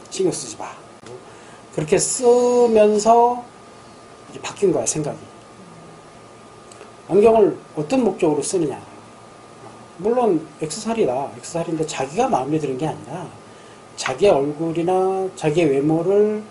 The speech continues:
약간은 커버해줄 수도 있어야 하고 어울릴 수도 있어야 하고 때와 상황에, 티포에 맞춰서 활용도 할 수 있는 무기가 될 수도 있는 거야. 액세서리가 그런 역할을 하거든. 그러니까 자기의 내공이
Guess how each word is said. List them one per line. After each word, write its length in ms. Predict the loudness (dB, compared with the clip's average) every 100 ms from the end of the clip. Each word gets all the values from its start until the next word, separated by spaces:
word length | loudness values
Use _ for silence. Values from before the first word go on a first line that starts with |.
| -20 -20 -20 -20 -20 -20 -18
약간은 480 | -18 -10 -6 -4 -6
커버해줄 460 | -8 0 2 2
수도 200 | -6 -8
있어야 340 | -8 -6 -6 -6
하고 300 | -10 -14 -16 -18 -16 -4
어울릴 380 | 0 2 2 -2
수도 240 | -8 -10
있어야 280 | -8 -8 -10
하고 300 | -14 -18 -18 -20 -20 -20 -20 -10 4
때와 240 | 8 8
상황에, 500 | 6 4 4 4 0
티포에 460 | -8 -8 2 4 4
맞춰서 580 | 0 -2 -8 -6 -6 -6 -12 -14
활용도 420 | -4 0 2 2
할 80 | 0
수 120 | 0
있는 200 | -2 -2
무기가 380 | -6 -10 -4 0
될 100 | 0
수도 200 | 0 -4
있는 240 | -6 -6 -6
거야. 120 | -10 -16 -18 -20 -20 -20 -20 -20 -20 -20 -20 -20 -20 -20 -20 -20 -20 0
액세서리가 540 | 2 2 0 0 0 4
그런 180 | 4
역할을 340 | 4 2 -4 -6
하거든. 280 | -6 -8 -10 -18 -20 -20 -20 -20 -20 -20 -20 -20 -20 -20 -20 -20 -20 -20 -8
그러니까 260 | 2 2 2 -10
자기의 440 | -4 -2 2 2 4
내공이 800 | 4 4 4 2 4 4 4